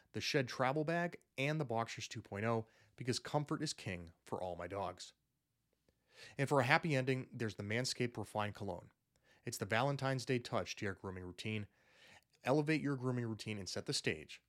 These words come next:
for a romantically smooth celebration. And for the bearded kings, Manscaped brings you the Beard Hedger Pro Kit. Designed to shape your scruff effortlessly, it sculpts cheek lines and maintains beard styles,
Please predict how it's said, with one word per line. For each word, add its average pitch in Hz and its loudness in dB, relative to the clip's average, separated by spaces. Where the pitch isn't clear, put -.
for - -4
a 107 0
romantically 104 -2
smooth 87 -6
celebration. 90 -4
And 127 -6
for 131 0
the 117 -4
bearded 135 2
kings, 139 0
Manscaped 156 2
brings 117 0
you 117 -4
the 107 0
Beard 123 0
Hedger 113 -2
Pro 101 -2
Kit. - -10
Designed 131 2
to 135 0
shape 135 2
your 139 0
scruff - 0
effortlessly, 139 0
it 117 0
sculpts - -2
cheek - -2
lines 160 4
and 135 2
maintains 139 0
beard 123 2
styles, 87 -4